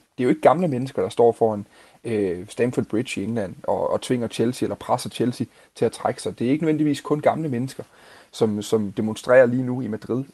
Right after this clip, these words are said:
øh, foran Real Madrids, øh, område. Det er ikke, det er jo ikke gamle mennesker, der stod på, øh, på Carrington, Manchester Uniteds træningsanlæg i morges med banner, øh, og krævede den her halvtreds plus en regel for Tyskland indført i Ty-, i, i England også.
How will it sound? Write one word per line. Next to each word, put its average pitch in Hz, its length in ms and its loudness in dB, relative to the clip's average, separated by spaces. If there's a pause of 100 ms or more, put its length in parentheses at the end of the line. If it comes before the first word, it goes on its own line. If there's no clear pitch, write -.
øh, 98 280 0
foran 113 320 0
Real 98 180 -4
Madrids, 113 420 -4
øh, 95 260 -2
område. 120 260 0
Det 147 60 -4
er 131 40 2
ikke, 139 120 0
det 143 80 4
er 120 40 4
jo 139 60 8
ikke 156 200 0
gamle 147 280 0
mennesker, 127 380 -2
der 95 100 -6
stod 131 240 0 (440)
på, 104 260 0
øh, 98 160 -4
på - 140 -6
Carrington, 120 640 0
Manchester 110 360 -4
Uniteds 113 300 -2
træningsanlæg 107 600 -6
i 104 40 -2
morges 104 380 -2
med 107 100 -2
banner, 110 440 -2 (120)
øh, 98 300 0 (260)
og 117 140 0
krævede 107 380 4
den 113 160 0
her 117 100 0
halvtreds 110 360 -2
plus - 220 -8
en 127 240 -2
regel 98 180 -2
for 113 120 -8
Tyskland - 420 -6
indført 110 340 -4
i - 20 -12
Ty-, - 200 -14
i, 98 220 -6
i 101 180 -2
England 113 280 -2
også. - 240 -10